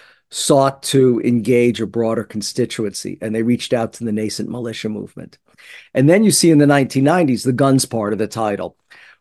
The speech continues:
where concern over violations of Second Amendment rights, of federal government overreach, the administration of President Bill Clinton,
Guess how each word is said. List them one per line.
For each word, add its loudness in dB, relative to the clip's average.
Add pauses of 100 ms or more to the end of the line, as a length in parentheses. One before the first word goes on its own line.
where 2 (1200)
concern 2
over 2
violations 0
of -8
Second -4
Amendment -4
rights, 0
of -8
federal -4
government -6
overreach, 0
the -8
administration -2
of -12
President -6
Bill -4
Clinton, -4